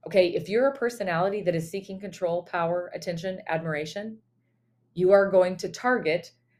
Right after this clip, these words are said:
the good, kind, caring, loving, fixer, supporter, conflict avoider, peacekeeper. So even though you look at the person that you're worried about and you say, "How come you ever married them?" Or, "I don't know why you're even dating them."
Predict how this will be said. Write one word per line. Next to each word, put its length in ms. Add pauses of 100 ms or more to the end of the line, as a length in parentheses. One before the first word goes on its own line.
(120)
the 80
good, 320
kind, 340
caring, 400
loving, 400
fixer, 340
supporter, 640
conflict 480
avoider, 380
peacekeeper. 520 (1700)
So 240
even 260
though 120
you 320
look 400
at 200
the 80
person 420
that 280
you're 160
worried 380
about 320
and 160
you 80
say, 460 (380)
"How 120
come 160
you 160
ever 180
married 380
them?" 260 (920)
Or, 260
"I 60
don't 140
know 100
why 200
you're 180
even 240
dating 360
them." 200